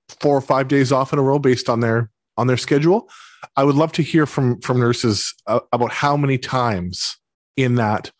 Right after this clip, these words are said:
four or five days off they are contacted by their employer to,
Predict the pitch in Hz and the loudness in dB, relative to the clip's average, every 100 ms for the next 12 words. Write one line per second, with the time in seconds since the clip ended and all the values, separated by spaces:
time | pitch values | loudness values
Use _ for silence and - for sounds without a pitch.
0 | _ - 123 113 113 104 101 110 101 98 | _ 0 0 0 0 -2 0 -2 0 -2
1 | 101 92 - - _ - _ _ 117 107 | -2 -4 -8 -20 _ -20 _ _ -2 0
2 | 101 - 127 117 113 95 - 92 101 98 | -2 -2 -2 -2 -2 -6 -4 -4 -2 -2
3 | 95 95 - 107 95 95 - 101 90 | 0 -2 -2 -2 -2 -6 -6 -4 -4